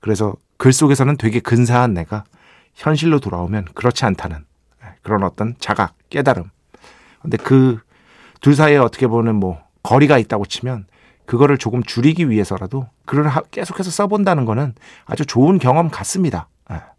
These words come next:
그, 저 같은 경우는 이제 뭐 돈을 받고 글을 쓰고 뭐 이렇게 해서 뭐 신문에 쓰면은 많은 분들이 보시고 이런 직업을 갖고 있지만 뭐 여러분 같은 경우에는 뭐 이렇게 글을 쓰는 직업이 아니시라면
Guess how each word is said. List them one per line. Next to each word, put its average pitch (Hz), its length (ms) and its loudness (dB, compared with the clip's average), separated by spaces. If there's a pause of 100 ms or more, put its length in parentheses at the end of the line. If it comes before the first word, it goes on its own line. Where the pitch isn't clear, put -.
(680)
그, 107 460 0
저 120 140 2
같은 175 240 4
경우는 202 320 2
이제 104 360 2
뭐 87 300 -6 (120)
돈을 156 220 8
받고 135 220 2
글을 110 200 -2
쓰고 101 500 -6
뭐 107 160 0
이렇게 92 240 -4
해서 90 280 -8 (400)
뭐 92 180 -6
신문에 160 340 4
쓰면은 135 340 0
많은 131 260 2
분들이 127 240 0
보시고 104 580 -6
이런 139 220 2
직업을 135 360 2
갖고 107 280 -2
있지만 117 360 -4 (440)
뭐 113 160 0
여러분 160 300 4
같은 208 240 0
경우에는 117 760 0
뭐 104 200 0
이렇게 98 240 -4
글을 165 280 6
쓰는 175 240 0
직업이 123 320 0
아니시라면 107 840 0